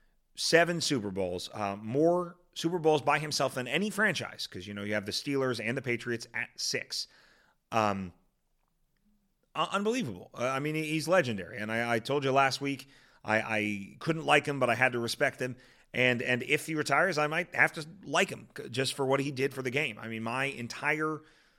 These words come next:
life, uh, especially my adult life watching the N F L, Tom Brady has been a factor in that.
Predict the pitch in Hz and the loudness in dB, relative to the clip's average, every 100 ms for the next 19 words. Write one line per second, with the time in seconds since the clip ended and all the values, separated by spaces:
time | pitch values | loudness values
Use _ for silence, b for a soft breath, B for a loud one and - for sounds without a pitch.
0 | b - 110 123 107 - - _ _ _ | b -4 4 4 2 -12 -16 _ _ _
1 | _ _ _ - 104 98 98 98 107 - | _ _ _ -2 2 4 4 2 -2 2
2 | 139 127 123 113 107 107 139 135 120 117 | 2 2 0 0 2 6 6 4 0 -2
3 | 117 120 120 123 117 110 110 113 110 107 | 0 0 0 -2 -2 -2 -2 0 0 -2
4 | 110 101 117 117 117 110 101 107 104 - | -8 -4 0 2 0 -2 -4 -4 -6 -8
5 | - 117 117 113 110 110 104 101 98 | -6 -6 -4 -8 -8 -6 -2 -4 -4